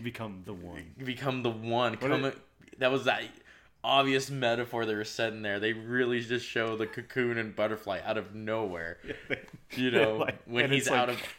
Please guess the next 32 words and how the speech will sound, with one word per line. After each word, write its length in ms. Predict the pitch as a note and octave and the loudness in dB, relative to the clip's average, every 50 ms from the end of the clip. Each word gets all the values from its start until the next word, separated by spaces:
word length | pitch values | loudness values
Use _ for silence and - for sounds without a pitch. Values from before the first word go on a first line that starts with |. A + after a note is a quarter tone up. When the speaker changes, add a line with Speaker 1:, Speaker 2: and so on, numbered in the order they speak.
| - - _ _ | -20 -20 _ _
Speaker 1:
It's 220 | - F#3 - - - | -8 -8 -4 2 2
like 120 | F3+ D#3+ | 4 4
a 80 | D#3+ D3+ | 4 2
thirty-second 680 | D#3 - G3 F3+ E3 D3+ - - A3+ A3+ - F3 D3 C#3 | 2 2 2 2 2 2 -2 -2 -2 -2 -2 -4 -4 -2
long, 220 | C#3+ D3 C#3+ C#3 C3+ | -2 0 0 0 -2
it's 120 | - - | -2 -2
not 140 | D3 C#3+ C3+ | -2 0 0
like 180 | C3+ B2+ B2 | 0 -2 -2
a 120 | C3 A#2 A2+ - - - - - - - - | -4 -4 -6 -6 -14 -20 -20 -20 -20 -6 0
Speaker 2:
No, 180 | C4+ D#4 C#4+ D#3 | 2 4 4 4
Speaker 1:
small 300 | A#2 - E3+ C#3 C3 C3 | 2 2 2 4 6 6
Speaker 2:
you, 40 | C3 | 6
Speaker 1:
pass 360 | C3 - D3 C#3 C3 C3 C3 D#3+ | 4 4 2 4 4 2 2 4
Speaker 2:
you 120 | E3 F3+ | 6 8
literally 220 | G3+ G#3 G#3 G#3 C3+ | 8 8 8 8 6
Speaker 1:
anything. 100 | F3+ F3 | 4 4
Speaker 2:
watch 220 | E3+ F3+ F3 - | 2 2 0 0
the 100 | F3 E3+ | -2 -2
entire 320 | D#3+ D3+ - E3+ D#3+ D#3+ D#3 | -2 -2 2 4 4 4 4
Metamorphosis. 800 | D3 C#3+ D3 C#3+ C#3+ C#3+ E3 D#3+ - C#3+ - - - - - - E3 | 2 0 -2 -2 -2 -4 -6 -6 -8 -12 -12 -12 -14 -14 -8 -8 -8
Speaker 1:
<laughs> 40 | - - - | -6 -4 -6
It's 760 | E3 C3+ - - - - - _ _ _ _ _ _ - - - | -6 -6 -6 -12 -20 -20 -20 _ _ _ _ _ _ -20 -14 -12
like, 140 | - - - - - - _ _ _ _ _ _ _ - - - - | -12 -12 -12 -18 -20 -20 _ _ _ _ _ _ _ -20 -20 -4 2
yeah, 100 | B2+ C3 | 2 4
we 100 | C3 A#2+ | 4 4
get 180 | A2 B2 B2 A#2 | 2 2 0 0
it. 160 | G#2 - - F#2+ | 0 -4 -8 -12
Okay, 240 | E2+ G#2 G2+ G2 F#2+ | -12 -10 -8 -8 -8
he's 220 | F#2+ F#2+ F2 E2+ | -8 -10 -12 -12
the 100 | - - | -14 -8
butterfly 400 | F2+ G2+ F#2+ F2+ F2 F#2+ F2+ F2 | -8 -8 -8 -8 -10 -12 -12 -12
now. 80 | E2 | -12